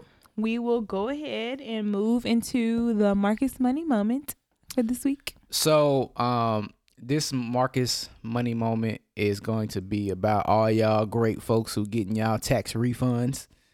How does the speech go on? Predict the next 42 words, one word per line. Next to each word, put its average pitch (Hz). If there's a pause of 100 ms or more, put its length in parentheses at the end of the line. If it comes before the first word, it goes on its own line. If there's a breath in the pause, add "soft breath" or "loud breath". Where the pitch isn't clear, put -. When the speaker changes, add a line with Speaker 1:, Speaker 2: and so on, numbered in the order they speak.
(500)
Speaker 2:
And, 107
um, 98 (120)
you 110
know, 104
I 101
know 113
y'all 113
got 110
all 110
these 113
plans 120
and 104
things 117
y'all 110
wanna 110
do 120
with 117
your 92
refunds. 131
So 120
I 117
just 131
wanna 120
kinda 117
give 110
you 107
ten 127
tips -
of 113
things 117
that 110
you 110
can 107
do 107 (560 soft breath)
with 117
your 104
tax 110
refunds 113
that 95
would 90
be 104
productive. -